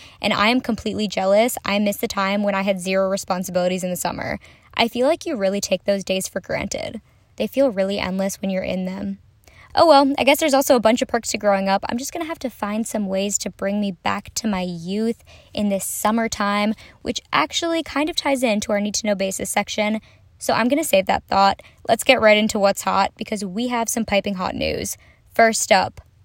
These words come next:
a royal baby was born. According to people dot com, Meghan Markle and Prince Harry welcomed baby girl, named for both the Queen and Princess Diana. The couple shared in a statement,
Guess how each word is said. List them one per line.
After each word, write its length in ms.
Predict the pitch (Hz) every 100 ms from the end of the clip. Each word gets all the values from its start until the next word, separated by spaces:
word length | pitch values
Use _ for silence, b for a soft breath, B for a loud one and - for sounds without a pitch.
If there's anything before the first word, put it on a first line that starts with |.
| -
a 160 | 208 202
royal 560 | 202 226 240 240 240
baby 600 | 226 - 202 202 220 220 -
was 300 | 220 214 208
born. 840 | 180 196 190 - - 57 - 233 220 _ _ _ _ -
According 480 | 247 - 277 247 220
to 100 | -
people 300 | 226 220 208
dot 220 | 202 -
com, 340 | - 202 202 214
Meghan 580 | - 214 214 233 277
Markle 380 | 233 226 - 247
and 240 | 226 196 -
Prince 260 | 247 247
Harry 360 | 233 220 220 220
welcomed 560 | 190 202 214 214 202 -
baby 320 | - 202 220 240
girl, 640 | 208 208 202 202 202 214 -
named 320 | 196 214 220
for 220 | - 196
both 320 | 170 202 202
the 100 | -
Queen 480 | - - 226 233 226 - -
and 360 | 233 247 240 -
Princess 500 | 226 220 220 220 -
Diana. 800 | 190 196 185 - - - 214 - _ _ _ _
The 80 | -
couple 320 | - 220 226
shared 300 | 220 226 214
in 100 | 208
a 60 | 208
statement, 640 | - 233 226 240 226 233